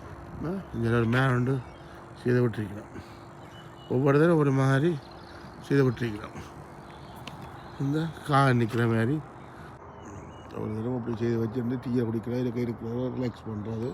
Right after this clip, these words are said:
ஆ, அப்படியே நாங்க பார்த்துருக்கோம். இப்படி இருக்கு. குளிர் ஸ்டார்ட் பண்ணிட்டு வீட்டை போற டைம் வந்துட்டு எங்களுக்கு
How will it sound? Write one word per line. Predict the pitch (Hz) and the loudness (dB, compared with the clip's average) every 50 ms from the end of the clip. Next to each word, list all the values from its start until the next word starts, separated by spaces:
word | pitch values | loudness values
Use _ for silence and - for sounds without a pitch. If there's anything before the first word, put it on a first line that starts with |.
| - - - - - - - - - - - - - - - - - - - - - - - - - - - - - - - - 123 | -8 -12 -14 -16 -14 -14 -14 -14 -14 -16 -16 -16 -16 -16 -16 -16 -14 -14 -14 -14 -14 -16 -16 -14 -16 -16 -16 -16 -16 -14 -10 -8 -6
ஆ, | 131 147 175 196 - - - - - - - - - - - - - | -6 -6 -6 -8 -12 -14 -16 -16 -16 -16 -16 -16 -16 -16 -16 -16 -10
அப்படியே | - - 127 127 127 | -6 -2 0 0 2
நாங்க | 120 123 117 107 104 107 | 2 2 0 0 0 0
பார்த்துருக்கோம். | 117 117 104 95 82 80 85 | -2 -2 -2 -6 -8 -8 -8
இப்படி | 101 107 110 | -4 -4 -2
இருக்கு. | 104 98 95 92 - | -2 -4 -6 -8 -4
குளிர் | 139 151 147 127 107 - | -2 -2 -2 -2 -4 -4
ஸ்டார்ட் | - 113 107 101 - | -2 -2 -2 -2 -4
பண்ணிட்டு | - - 95 95 92 - 107 107 - - - - - - - - - - - - - - - - - | -10 -16 -14 -14 -14 -14 -14 -14 -14 -14 -16 -16 -18 -20 -20 -20 -20 -20 -20 -20 -20 -20 -14 -6 -2
வீட்டை | 127 131 117 131 120 | 0 2 4 2 2
போற | 110 117 113 110 98 123 | 4 2 0 0 4 4
டைம் | 120 120 117 117 | 4 4 4 2
வந்துட்டு | 113 110 113 101 110 104 | 0 0 -2 -2 -2 -2
எங்களுக்கு | 101 104 104 104 117 147 147 | -2 -2 -4 -2 -2 -2 -4